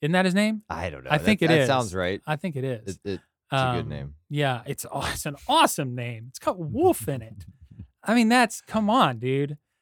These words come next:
Speaker 1: That's badass. Uh, yeah. Cool name. Anyhow,
Speaker 2: <laughs>
Speaker 1: um,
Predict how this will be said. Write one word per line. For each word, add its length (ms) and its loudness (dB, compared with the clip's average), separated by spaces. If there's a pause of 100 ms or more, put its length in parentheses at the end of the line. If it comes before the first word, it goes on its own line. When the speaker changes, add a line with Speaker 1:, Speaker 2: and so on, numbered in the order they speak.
(280)
Speaker 1:
That's 300 2
badass. 800 -2 (420)
Uh, 460 2 (280)
yeah. 340 -6 (580)
Cool 200 0
name. 300 -4 (100)
Anyhow, 640 4 (160)
Speaker 2:
<laughs> 420 -2
Speaker 1:
um, 680 2